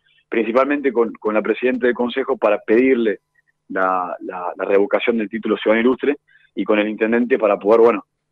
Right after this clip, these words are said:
charlar esta posibilidad de que la ciudadanía pueda elegir,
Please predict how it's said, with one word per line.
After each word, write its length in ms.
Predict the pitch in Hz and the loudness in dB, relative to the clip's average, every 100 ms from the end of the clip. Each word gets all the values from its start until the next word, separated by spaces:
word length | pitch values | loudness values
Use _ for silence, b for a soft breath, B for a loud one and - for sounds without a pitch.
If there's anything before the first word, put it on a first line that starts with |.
| _ _ | _ _
charlar 240 | - 107 127 | -6 -2 0
esta 180 | - 95 | -2 -4
posibilidad 480 | 110 107 104 120 | -4 -4 0 0
de 80 | 127 | 0
que 60 | 104 | -4
la 100 | 95 | -8
ciudadanía 480 | - 104 107 143 120 | -6 -4 -2 -4 -2
pueda 200 | 131 131 | 2 2
elegir, 380 | 117 - 143 | 0 -2 -4